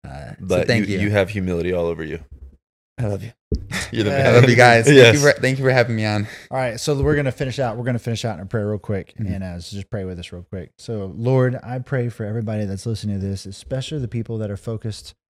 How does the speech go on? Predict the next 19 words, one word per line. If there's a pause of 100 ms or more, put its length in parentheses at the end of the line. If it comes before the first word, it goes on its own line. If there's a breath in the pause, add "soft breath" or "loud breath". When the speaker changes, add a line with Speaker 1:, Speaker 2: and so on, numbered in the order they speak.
(220)
Speaker 3:
around (100)
the
gym
and
around,
um, (120)
health
and
wellness. (640)
And
Lord,
they
have
some
element
of
vanity
in
them.